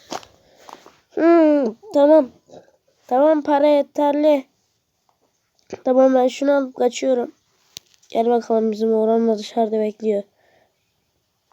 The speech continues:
Ama bak-, baklavayı da alabilir miyiz? Ya boş ver, boş ver. O çok şey istiyor, azıtır sonra.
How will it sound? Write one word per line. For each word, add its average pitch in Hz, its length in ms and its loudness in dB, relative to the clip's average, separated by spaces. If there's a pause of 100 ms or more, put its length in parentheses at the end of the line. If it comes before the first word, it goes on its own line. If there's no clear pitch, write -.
(180)
Ama 311 300 4
bak-, 285 500 -2
baklavayı 294 580 -2
da 294 60 2
alabilir 269 380 0
miyiz? 233 500 -8 (840)
Ya 247 240 4
boş 226 160 -6
ver, 226 140 -2
boş 226 220 -6
ver. 208 180 -10 (420)
O 226 40 -12
çok 240 220 -4
şey 254 140 0
istiyor, 233 360 -4
azıtır 220 360 -2
sonra. 202 420 -6